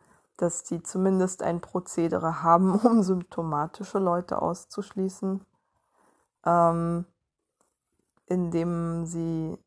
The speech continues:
zehn Tage vor Beginn der Reha, interessanterweise, also ich weiß ja nicht, kommt mir ein bisschen willkürlich vor, der <laughs> Zeitraum,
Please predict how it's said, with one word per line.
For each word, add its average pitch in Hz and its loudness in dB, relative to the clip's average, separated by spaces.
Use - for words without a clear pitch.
zehn 233 2
Tage 202 2
vor 170 -2
Beginn 160 -8
der 147 -4
Reha, 170 -4
interessanterweise, 208 -2
also 165 -4
ich - -14
weiß 156 -8
ja 196 0
nicht, 196 -2
kommt - 0
mir 175 0
ein 170 -6
bisschen 180 -2
willkürlich 202 0
vor, 208 0
der 202 0
<laughs> - -
Zeitraum, 190 -6